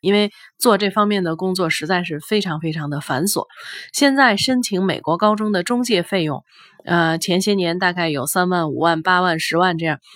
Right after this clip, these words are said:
现在我听到的很多数字都已经是十万、十五万、二十万，呃，最高的我听过一个三十万的，可能还有更高的。那么，呃，再加上申请费，每个学校平均大概一百块钱左右，一百美元左右，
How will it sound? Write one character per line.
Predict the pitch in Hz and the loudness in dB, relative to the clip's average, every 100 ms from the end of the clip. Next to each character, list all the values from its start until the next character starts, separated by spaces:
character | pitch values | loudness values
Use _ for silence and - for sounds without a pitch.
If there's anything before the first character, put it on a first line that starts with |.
| - | -14
现 | - 220 | 0 2
在 | 220 208 | 4 4
我 | 160 | 4
听 | 151 - 208 | 0 0 2
到 | 190 | 2
的 | 170 | 2
很 | 147 | -2
多 | 139 180 | -2 0
数 | - 175 | 0 -2
字 | 180 | -2
都 | 170 180 | 0 0
已 | 151 | 0
经 | 147 165 | -2 -4
是 | 170 | -2
十 | - - | -2 0
万、 | 175 196 165 | 2 2 2
十 | - 185 | 0 0
五 | 175 | 0
万、 | 135 170 | 0 0
二 | - 180 | 2 0
十 | 165 165 | 0 0
万， | 170 135 - - | -2 -4 -10 -6
呃， | 151 147 | -4 -2
最 | 156 220 | 2 4
高 | 226 220 | 6 4
的 | 202 | 4
我 | 151 | 2
听 | - 196 | 0 0
过 | 190 | 2
一 | 180 | 2
个 | 185 | 0
三 | 180 226 233 | 2 2 4
十 | 208 | 2
万 | 151 151 139 | 2 -2 -4
的， | - - - | -12 -16 -4
可 | - | 0
能 | 160 180 | 4 2
还 | 175 175 | 2 0
有 | 143 | -2
更 | 160 156 | -4 -4
高 | 165 160 | -2 -2
的。 | - - - - - | -4 -12 -14 -14 -4
那 | - | 4
么， | 208 190 185 175 - _ | 6 6 4 0 -4 _
呃， | - 165 156 | 2 2 2
再 | 160 262 233 | 2 2 4
加 | 254 247 | 4 4
上 | 190 | 2
申 | - 220 220 | 2 0 0
请 | 170 123 | -4 -8
费， | - 208 - | 2 2 2
每 | - 139 | 0 -2
个 | |
学 | 180 | 2
校 | 185 | 0
平 | 165 165 170 | 0 -2 -2
均 | 175 | 0
大 | 175 | 0
概 | 170 | 2
一 | 170 | 0
百 | 127 | -2
块 | - 156 | -4 -4
钱 | 156 160 | -4 -4
左 | 151 | -2
右， | 147 160 | -2 -2
一 | 165 | -2
百 | 165 | -2
美 | 170 | -2
元 | 143 139 | -2 -6
左 | 156 120 | -6 -2
右， | 170 | -2